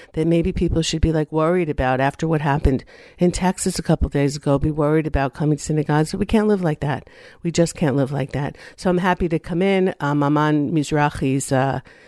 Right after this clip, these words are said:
speakers bureau. Happy to come in separately for when Israel Fund. All kinds of arrangements can be made. Um, obviously not now, but, like, more towards the spring. And, um, oh, and speaking of Tu B'Shvat, I found out that Mizrahi reran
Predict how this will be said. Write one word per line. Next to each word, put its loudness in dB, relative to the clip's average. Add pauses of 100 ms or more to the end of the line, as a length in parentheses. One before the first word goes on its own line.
speakers -2
bureau. 2
Happy -2
to 0
come 0
in 2
separately 2 (120)
for 0
when 2
Israel 0
Fund. 0
All 2
kinds 0
of -2 (360)
arrangements 0
can -2
be -2
made. 0
Um, 2
obviously 0
not 0
now, 0
but, 0
like, -2
more 2
towards -2
the 0
spring. -2 (460)
And, 0
um, 2
oh, 4
and 0
speaking -2
of -4
Tu -2
B'Shvat, 0
I -4
found 0
out 2
that 0
Mizrahi 0
reran 2